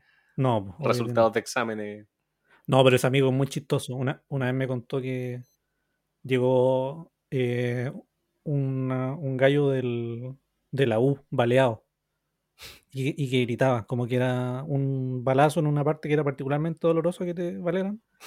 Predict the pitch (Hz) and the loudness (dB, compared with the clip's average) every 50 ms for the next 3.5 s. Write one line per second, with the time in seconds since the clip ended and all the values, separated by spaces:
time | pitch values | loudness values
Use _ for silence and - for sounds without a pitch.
0 | - - - _ _ _ - 139 143 135 131 143 147 165 175 170 - 175 165 160 | -20 -20 -20 _ _ _ 4 8 8 8 8 8 6 6 6 6 4 2 4 6
1 | 170 185 180 175 156 151 147 139 139 139 151 160 147 139 127 127 131 147 151 143 | 6 6 6 6 6 4 4 4 4 4 4 4 4 4 4 4 4 4 4 2
2 | 135 131 127 113 123 131 131 127 - 127 120 - 139 127 127 120 - - 135 127 | 2 2 0 0 0 0 0 2 0 0 0 0 -2 -2 -2 -2 -4 -4 -4 -2
3 | 135 127 127 123 120 117 - - _ | 0 0 0 0 -2 -6 -10 -16 _